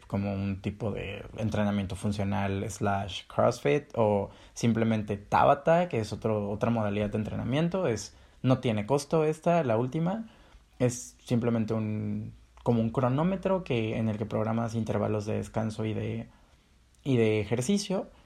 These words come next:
Y es así como funciona el hit, que es High Intensity Interval Training, me parece. Entonces, este, bueno, hay muchas maneras, ¿no? Y pues,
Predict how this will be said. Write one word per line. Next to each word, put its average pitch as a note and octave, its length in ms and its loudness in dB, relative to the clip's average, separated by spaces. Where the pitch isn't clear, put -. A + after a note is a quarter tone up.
Y B2 180 4
es G#2+ 140 4
así G#2 140 -2
como G#2 200 0
funciona G#2 480 -2
el G#2 100 -2
hit, A#3+ 320 -2
que G#2+ 240 0
es - 300 -10
High A2+ 540 2
Intensity G#2+ 1300 -4
Interval G#2+ 540 -2
Training, C#3 600 -4
me A#2 100 -2
parece. D#3+ 440 2
Entonces, G#2+ 360 2
este, G2 640 -8
bueno, A2+ 240 4
hay B2 240 8
muchas A2 320 0
maneras, F2+ 460 -8
¿no? D#3 280 2
Y G3 300 8
pues, - 1200 2